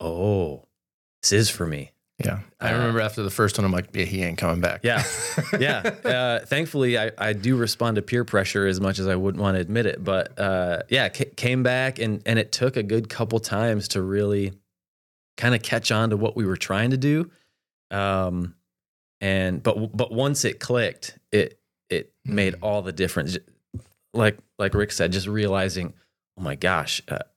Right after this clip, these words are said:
Speaker 1: I check email every three minutes. Oh my gosh, I can't put my phone down. Oh my gosh,
Speaker 2: Mm-hmm.
Speaker 1: wh-, why am I busy all week and all weekend? What, you know, what, what is this doing?" Um,
Speaker 2: And there were some things going on in your life under the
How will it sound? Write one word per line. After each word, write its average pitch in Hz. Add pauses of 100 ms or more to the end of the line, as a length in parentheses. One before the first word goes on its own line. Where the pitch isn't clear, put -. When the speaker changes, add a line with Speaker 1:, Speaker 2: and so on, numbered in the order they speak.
Speaker 1:
I -
check -
email 85 (160)
every 92
three 87
minutes. 95
Oh 92
my 82
gosh, 82
I 76
can't -
put 92
my 82
phone 101
down. 80
Oh 85
my 87
gosh, 85
Speaker 2:
Mm-hmm. 95
Speaker 1:
wh-, -
why 92
am 98
I 90
busy 85 (640)
all 101
week 104
and 110
all 107
weekend? 101
What, 95
you 101
know, 90
what, -
what 101
is 95
this 92
doing?" 87
Um, 85
Speaker 2:
And 117
there 117
were 120
some 98
things 98
going 101
on 92
in 90
your 92
life 87
under 92
the 87